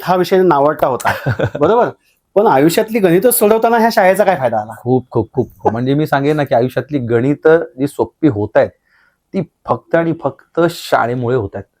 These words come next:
Speaker 2: म्हणजे मी तुम्हाला सांगेल, एक किस्सा सांगतो. Bigg Boss-मध्ये एक राऊंड होता, अ, Dog and the Bone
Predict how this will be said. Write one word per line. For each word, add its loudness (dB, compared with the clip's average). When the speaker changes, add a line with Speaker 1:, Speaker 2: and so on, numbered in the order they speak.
Speaker 2:
म्हणजे 0
मी 0
तुम्हाला -2
सांगेल, -4
एक -6
किस्सा -4
सांगतो. -4
Bigg -2
Boss-मध्ये -2
एक -4
राऊंड -2
होता, -8
अ, -8
Dog 2
and -2
the -4
Bone -4